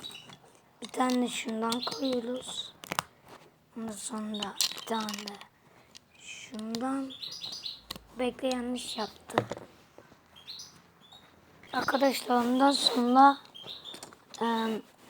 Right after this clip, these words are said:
bundan böyle koyuyoruz. Bu tarafa. Ondan sonra bir tane daha da böyle. Bir tane daha da böyle. Böyle parça koyuyorsunuz. Tamam. Ondan sonra da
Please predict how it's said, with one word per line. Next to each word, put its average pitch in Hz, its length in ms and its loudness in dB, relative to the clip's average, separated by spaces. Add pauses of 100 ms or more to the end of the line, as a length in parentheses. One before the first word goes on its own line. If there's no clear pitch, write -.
(200)
bundan 262 460 8 (200)
böyle 262 320 8
koyuyoruz. 262 920 8 (1300)
Bu 220 60 2
tarafa. 240 600 0 (640)
Ondan 247 100 2
sonra 240 360 4
bir 226 60 0
tane 240 280 2
daha 240 160 8
da 247 160 6
böyle. 240 520 8 (920)
Bir 220 60 -6
tane 240 340 10
daha 220 260 10
da 240 300 10
böyle. 220 520 10 (520)
Böyle 262 480 12
parça 262 520 10
koyuyorsunuz. 233 880 4 (1800)
Tamam. 226 360 -2 (500)
Ondan 262 260 2
sonra 214 600 -2
da 254 200 2